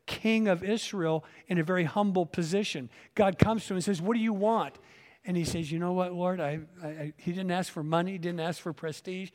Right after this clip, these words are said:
he didn't ask for power. He just simply said, "Lord, would you just give me wisdom to lead the people that you love and, and I love so much?" And God says, "You got it."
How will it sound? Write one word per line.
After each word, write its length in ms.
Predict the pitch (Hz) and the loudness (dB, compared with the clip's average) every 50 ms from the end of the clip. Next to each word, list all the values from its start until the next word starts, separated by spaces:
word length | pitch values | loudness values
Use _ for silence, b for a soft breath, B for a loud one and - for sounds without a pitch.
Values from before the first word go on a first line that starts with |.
| B B B B | B B B B
he 140 | B - 180 | B -4 -2
didn't 260 | 151 185 196 196 185 | 0 0 0 0 2
ask 260 | 180 180 185 175 - - | 0 0 0 0 -2 -6
for 140 | - 156 | -8 -10
power. 400 | - - - 190 202 196 185 170 | -8 -4 -2 0 2 4 4 2
He 120 | 160 165 170 | 2 -2 -4
just 200 | 170 175 156 - | -4 -6 -6 -6
simply 240 | 185 165 - 175 156 | -8 -8 -8 -8 -10
said, 220 | - 175 160 160 | -10 -12 -12 -10
"Lord, 260 | 160 165 175 180 165 B B B B B B | -6 -6 -6 -6 -6 B B B B B B
would 160 | - 175 156 | -8 -6 -6
you 60 | 185 190 | -4 -6
just 180 | 208 - - | -6 -6 -6
give 140 | - 220 190 | -6 -6 -4
me 120 | 175 170 | -4 -4
wisdom 540 | 165 160 165 165 170 165 151 143 156 143 139 | -4 -2 -2 -2 -2 -4 -4 -6 -8 -8 -8
to 100 | - 165 | -8 -10
lead 320 | 151 143 147 151 160 151 139 | -10 -8 -6 -6 -6 -6 -8
the 80 | 139 | -10
people 320 | - - 156 156 151 151 139 | -8 -6 -8 -6 -8 -10 -12
that 180 | 143 135 - | -12 -12 -10
you 160 | 170 160 147 | -10 -10 -8
love 360 | 147 151 147 147 143 139 135 139 | -6 -6 -4 -4 -6 -8 -10 -12
and, 240 | 135 135 131 127 - b b b b b | -12 -12 -12 -14 -16 b b b b b
and 100 | - 156 | -8 -8
I 60 | 143 139 | -6 -4
love 260 | 143 151 147 139 - | -4 -4 -4 -4 -8
so 180 | - - 156 | -10 -10 -10
much?" 420 | 131 139 160 160 135 - - - - b b b b b b | -8 -6 -6 -6 -6 -10 -14 -20 -20 b b b b b b
And 80 | 175 151 | -8 -4
God 200 | 151 156 151 147 | -2 -2 -2 -2
says, 280 | - - 156 147 135 | -4 -6 -6 -6 -6
"You 140 | 135 147 143 | -8 -8 -8
got 320 | 139 139 151 147 160 156 135 | -6 -6 -4 -4 -4 -6 -8
it." 100 | 123 | -10